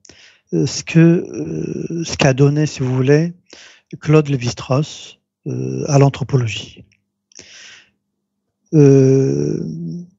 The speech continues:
alors, euh, il a appliqué donc, euh, en première partie, il a appliqué à l'anthropologie, si vous voulez, euh, l'analyse structurale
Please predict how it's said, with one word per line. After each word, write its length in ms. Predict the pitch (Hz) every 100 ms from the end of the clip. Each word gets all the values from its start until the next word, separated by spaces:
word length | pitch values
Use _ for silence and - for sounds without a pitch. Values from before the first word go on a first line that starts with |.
| _ _ _ _ _
alors, 380 | 165 156 139 123 170
euh, 220 | 139 147
il 220 | 165 151
a 40 | 170
appliqué 560 | 175 151 - 165 156
donc, 400 | 135 147 139 -
euh, 1200 | 139 127 123 127 127 131 135 139 139 139 139 139 147 156 151 156 _ _ _ _ _ _ _ _ _ _ _ 185 180
en 180 | 139
première 640 | 127 - 139 139 123 123 120
partie, 540 | 123 - 143 190 220 - - - - -
il 200 | 147 139
a 120 | 143
appliqué 360 | 165 - 151 175
à 40 |
l'anthropologie, 680 | 151 143 156 151 135 120 156
si 120 | -
vous 120 | 131
voulez, 400 | 120 127 160 202 - - - - - _ 165
euh, 320 | 135 131 131
l'analyse 560 | 143 160 156 160 131
structurale 840 | 113 - - - 160 131 139 196